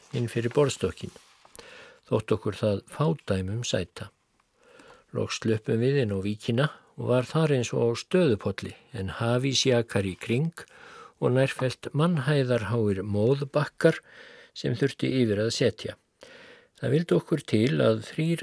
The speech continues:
aðrir sexæringar komu inn á víkina jafnhliða okkur.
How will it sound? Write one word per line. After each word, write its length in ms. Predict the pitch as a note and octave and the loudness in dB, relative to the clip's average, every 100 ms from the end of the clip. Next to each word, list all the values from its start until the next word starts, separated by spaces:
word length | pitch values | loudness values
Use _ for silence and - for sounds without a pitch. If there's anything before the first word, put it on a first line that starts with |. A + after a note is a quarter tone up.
| B2 | 0
aðrir 320 | C3 C#3+ D3 | 0 2 -2
sexæringar 840 | - C#3 - C3+ C3 C#3 C3 E3+ - | 0 0 2 2 4 2 2 2 2
komu 300 | C#3+ A#2 G2+ | 0 2 2
inn 220 | G2 C3+ | 0 0
á 80 | B2 F#2 | 0 0
víkina 460 | G2+ A2+ C#3 C#3+ D#3+ | -2 -4 -4 -2 0
jafnhliða 560 | C3 B2 - A2 G2 | 0 0 -2 -2 0
okkur. 460 | B2+ D3+ - - - | -2 -2 -6 -10 -10